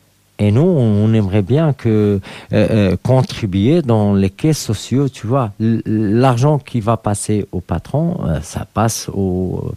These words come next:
passe au, parce qu'il y a des milliers qu'on, on estime entre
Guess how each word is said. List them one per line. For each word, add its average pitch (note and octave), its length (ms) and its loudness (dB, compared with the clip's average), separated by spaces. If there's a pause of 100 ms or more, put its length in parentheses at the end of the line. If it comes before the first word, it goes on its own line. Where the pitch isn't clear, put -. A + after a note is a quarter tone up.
passe A#2 280 0
au, A2+ 220 -2 (320)
parce G2 160 -2
qu'il A#2 140 2
y - 20 4
a G2+ 60 2
des F2+ 200 -2
milliers E3+ 440 2
qu'on, A2+ 460 0
on A2+ 220 2
estime B2 800 0 (720)
entre E3 320 2